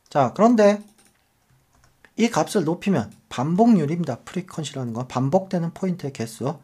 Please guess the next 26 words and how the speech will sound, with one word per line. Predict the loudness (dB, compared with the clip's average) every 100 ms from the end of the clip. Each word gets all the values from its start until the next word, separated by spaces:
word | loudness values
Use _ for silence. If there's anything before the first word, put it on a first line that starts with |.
| _
자, | -6 -2
얘를 | 0
그냥 | 2 0
백으로 | -2 -4 -2
한번 | -2 -2
해놓겠습니다. | -4 -6 -10 -12 -6 -4 -4 -8 _ _ _ _ _ _ _ _ _ _ _ _ _ _
자, | 4 6
한번 | 8 8 4 -2
클릭, | -4 4 4 4 -4 _ _
드래그 | 2 4 4
할 | 0
때 |
보십시오. | -4 -6 -8 -10 -12 _ _ _
포인트가 | 0 2 2 -2 -6
굉장히 | -4 -2 0 0
많이 | 0 -2 -4
들어가죠. | -4 -4 -6 -16 _ _ _
다시 | -2 0 4
말해서, | 4 4 2 0 -2 -12 -20 -20 _ -4
어, | 0 2 2 0 -4 -2
엉뚱한 | 2 2 4 6 6
곳으로 | 4 4 4
빠질 | 6 6 4
확률은 | 4 4 2 2 -2
좀 | -4
줄어들죠. | -4 0 0 0 -2 -2 0 0